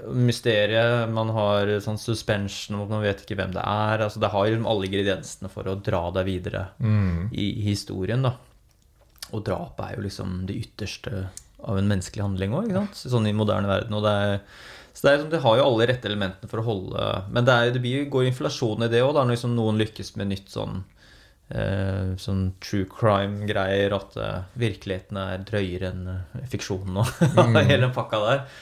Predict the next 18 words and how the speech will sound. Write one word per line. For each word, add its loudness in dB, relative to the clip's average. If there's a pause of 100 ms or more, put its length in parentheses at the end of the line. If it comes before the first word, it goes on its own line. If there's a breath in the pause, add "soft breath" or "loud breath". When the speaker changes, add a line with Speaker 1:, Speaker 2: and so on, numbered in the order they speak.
(220 loud breath)
Speaker 1:
Så -4
blir 2
det 0
jo, 6
blir 2
det 2
veldig -2
mye -4
av 0
det, 2
da. 2 (140)
Og -8
så -2
blir 0
det 0
jo 2
litt 0
sånn, 0